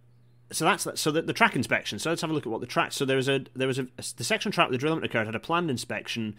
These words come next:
which was undertaken overnight. So on the night before the, uh, the derailment, actually on the eleventh twelfth,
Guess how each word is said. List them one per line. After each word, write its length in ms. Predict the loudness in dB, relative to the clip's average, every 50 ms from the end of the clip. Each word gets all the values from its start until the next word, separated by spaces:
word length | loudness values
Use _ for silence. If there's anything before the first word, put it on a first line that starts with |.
| -14 -20 -20 -20
which 120 | -18 -6 0
was 40 | 2
undertaken 440 | 4 4 4 4 4 4 4 2 2
overnight. 720 | 6 8 8 8 6 4 2 4 2 2 2 2 0 -2 -2
So 140 | 0 2
on 100 | 4 4
the 60 | 4 4
night 360 | 4 2 2 2 0 -2 -2
before 600 | -4 -4 -4 -4 0 2 4 4 4 4 2 0
the, 440 | 2 2 2 2 2 0 -2 -4 -4 -4
uh, 200 | -2 -2 -2 -2
the 100 | -4 -4
derailment, 360 | 0 2 2 2 2 0 -2
actually 220 | -6 -6 -6 -6
on 80 | -4 -2
the 60 | -2
eleventh 260 | -2 -2 -2 -6 -8
twelfth, 420 | -8 -8 -8 -6 -6 -10 -14 -18